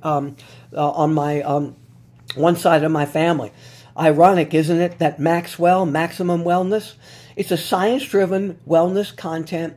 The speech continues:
and nutritional supplement platform developed by my son Spencer, where you can, uh, you're going to be able to see important, timely nutrition research and order with direct shipping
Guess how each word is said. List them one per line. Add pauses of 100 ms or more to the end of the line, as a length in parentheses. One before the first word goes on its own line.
and
nutritional
supplement
platform
developed
by
my
son
Spencer, (580)
where
you
can, (240)
uh,
you're
going
to
be
able
to
see
important,
timely
nutrition
research (460)
and
order
with
direct
shipping